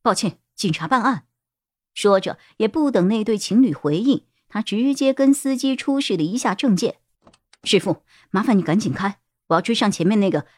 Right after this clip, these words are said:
蓝色的出租车。”司机师傅第一次遇到这样的情况啊，但看到那证件，还有叶一辉脸上的焦急，也没有说什么，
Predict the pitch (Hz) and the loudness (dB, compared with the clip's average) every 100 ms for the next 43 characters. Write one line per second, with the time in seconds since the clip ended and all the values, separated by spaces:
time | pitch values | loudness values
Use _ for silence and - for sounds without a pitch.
0 | - 185 247 294 196 - 247 247 - 269 | -2 2 2 2 0 -2 -2 -2 0 0
1 | _ _ _ _ _ _ _ _ _ _ | _ _ _ _ _ _ _ _ _ _
2 | _ _ - 320 339 311 320 311 320 320 | _ _ -2 2 4 4 4 4 4 4
3 | 240 285 320 370 320 233 208 190 175 180 | 2 4 4 2 0 2 2 2 2 0
4 | 160 147 147 143 104 69 - _ _ _ | 0 -2 -2 -2 -4 -6 -10 _ _ _
5 | _ _ - 320 320 320 311 311 330 339 | _ _ 2 4 6 6 6 4 2 2
6 | 185 156 - _ _ _ - 330 285 320 | 2 -2 -12 _ _ _ -2 2 4 4
7 | 285 285 311 247 151 254 240 233 302 330 | 4 2 2 2 0 2 2 4 2 2
8 | - - _ _ _ 254 233 285 349 - | -2 -12 _ _ _ 2 4 4 2 0
9 | 214 - 160 | 0 0 -2